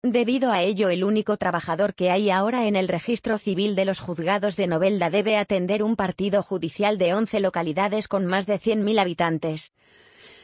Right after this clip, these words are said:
con lo que las colas y el colapso de este servicio están siendo una constante desde que a principios de enero se tomase esta medida. Cabe destacar, por ejemplo, que el registro civil de Elda,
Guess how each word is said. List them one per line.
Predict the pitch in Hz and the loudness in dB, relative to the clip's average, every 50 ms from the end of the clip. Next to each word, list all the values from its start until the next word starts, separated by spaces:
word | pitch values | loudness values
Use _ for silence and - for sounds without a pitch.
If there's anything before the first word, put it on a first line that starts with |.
| _ _ _ | _ _ _
con | - 247 240 233 | 0 0 2 2
lo | 226 220 - | 2 2 2
que | 220 | 0
las | 202 185 180 - - | 0 0 -2 -2 -2
colas | - 226 247 240 226 - | -2 -2 -2 -2 -2 -2
y | 233 208 | -2 0
el | 190 180 | 0 0
colapso | - 180 165 180 208 - - - 226 202 | 0 0 2 2 0 0 -2 -4 -4 -2
de | 175 170 185 | 0 0 0
este | 202 - - 220 196 | 0 -2 -4 -6 -4
servicio | - 175 165 165 214 226 - - 196 180 | -2 -4 -2 0 -2 -2 0 0 0 2
están | 160 151 - 220 220 220 202 | 0 0 0 -2 -2 -2 0
siendo | - 247 226 220 196 190 190 | 0 0 0 2 2 2 2
una | 214 233 226 220 | 2 2 0 0
constante | - 180 175 160 - - 214 208 202 208 196 | -2 -2 -2 -4 -2 0 0 0 0 0 0
desde | 180 180 165 185 185 | 0 0 2 0 0
que | - - 196 175 | 0 0 0 0
a | 160 | 0
principios | - 185 170 170 170 160 - 240 226 - 233 226 202 | -2 -2 -2 -2 -4 -2 -2 -4 -2 0 -2 -2 0
de | - 190 170 | 2 0 2
enero | 160 175 196 208 202 208 | 2 2 0 0 0 0
se | - 214 202 | -2 -2 -2
tomase | - 165 170 185 202 190 - 202 170 170 | -2 -2 0 0 -2 0 0 0 0 0
esta | 190 185 - - 202 170 | 0 -2 -2 -2 -2 0
medida. | 170 165 156 170 156 151 147 143 - _ _ _ _ _ _ _ _ | 0 0 -2 -2 -4 -4 -6 -8 -10 _ _ _ _ _ _ _ _
Cabe | - 247 269 269 277 | 0 0 2 2 0
destacar, | 220 226 196 - 175 156 - 160 151 147 143 - _ _ _ | 0 0 -2 -2 -2 -2 -2 -4 -6 -6 -8 -12 _ _ _
por | - 226 214 196 | 0 0 2 2
ejemplo, | 185 - 233 220 220 196 - 180 165 151 147 - - _ _ _ | 0 -2 -2 -2 -2 -2 -2 -4 -4 -4 -6 -8 -14 _ _ _
que | 247 233 202 | 0 2 2
el | 190 185 | 2 0
registro | 190 190 175 - 254 254 - - 262 247 | 0 -2 -2 -2 -2 -4 -2 -2 -2 -2
civil | - 185 180 202 214 208 185 | -2 -2 -2 0 0 0 0
de | 170 170 190 | 0 0 2
Elda, | 180 165 143 147 139 139 - | 0 0 -2 -4 -6 -8 -10